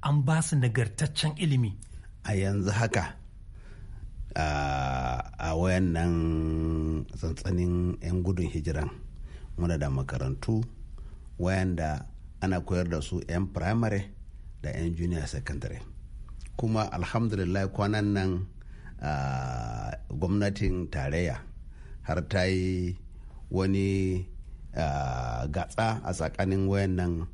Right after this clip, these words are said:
Speaker 2: makarantu na I D P camps din nan. Kuma mun tura yaranmu sun je sun yi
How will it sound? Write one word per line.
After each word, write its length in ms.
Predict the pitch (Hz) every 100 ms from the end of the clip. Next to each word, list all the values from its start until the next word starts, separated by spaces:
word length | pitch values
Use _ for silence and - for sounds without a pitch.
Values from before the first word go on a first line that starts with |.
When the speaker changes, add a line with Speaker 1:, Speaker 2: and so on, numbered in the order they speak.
| - - -
Speaker 2:
makarantu 560 | 80 - 73 71 - 90
na 1040 | 85 85 85 82 80 80 80 80 78 78 - - - - -
I 100 | 95
D 100 | 90
P 160 | 90 92 -
camps 260 | 92 80 76
din 160 | 78
nan. 160 | 73 71 - - - -
Kuma 180 | - 95
mun 200 | 95 98
tura 240 | 101 95
yaranmu 520 | 85 82 80 82 78 67 - - -
sun 220 | - 98
je 100 | 92
sun 720 | 90 98 95 98 98 - 107 104
yi 320 | 104 104